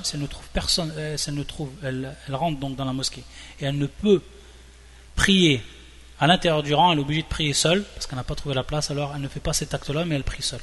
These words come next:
Et la haraj alayh. Donc ça, c'est, ça rentre dans cette règle-là, et c'est une faïda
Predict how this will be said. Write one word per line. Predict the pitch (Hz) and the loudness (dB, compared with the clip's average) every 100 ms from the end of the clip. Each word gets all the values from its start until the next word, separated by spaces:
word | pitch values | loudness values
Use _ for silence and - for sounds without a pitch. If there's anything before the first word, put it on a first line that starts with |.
| - - - - | 0 8 10 10
Et | 160 156 | 8 0
la | 147 | 0
haraj | - 135 123 | 2 -2 -2
alayh. | 117 110 - - - - - - - - - 143 | -4 -6 -14 -18 -18 -20 -20 -20 -20 -20 -16 -2
Donc | - | 2
ça, | 156 | 4
c'est, | 156 - 151 170 - | 6 4 0 -2 -2
ça | - | 2
rentre | 160 | 4
dans | 147 | 4
cette | - - | -2 -2
règle-là, | 151 131 160 190 | 0 4 4 4
et | 147 | -2
c'est | - | -2
une | 151 | -2
faïda | 160 143 135 | -2 0 0